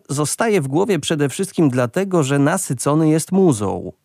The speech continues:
Każdy z krótkich rozdziałów posiada swój własny soundtrack. Wraz z bohaterami pędzimy przez takie zespoły jak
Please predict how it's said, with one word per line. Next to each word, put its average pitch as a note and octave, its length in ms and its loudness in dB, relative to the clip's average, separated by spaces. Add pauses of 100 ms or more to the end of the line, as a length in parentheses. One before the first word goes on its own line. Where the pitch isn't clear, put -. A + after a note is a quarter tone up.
Każdy E3+ 500 0
z - 80 -8
krótkich D3 480 -2
rozdziałów A#2+ 640 0
posiada C#3+ 420 -2
swój C#3+ 260 0
własny D#3 440 0
soundtrack. D3 800 -2 (580)
Wraz G3 260 0
z G3 40 -4
bohaterami D#3 720 0
pędzimy C3 480 2
przez A#2 460 -4
takie D#3 280 -2
zespoły F3 560 0
jak B2 280 2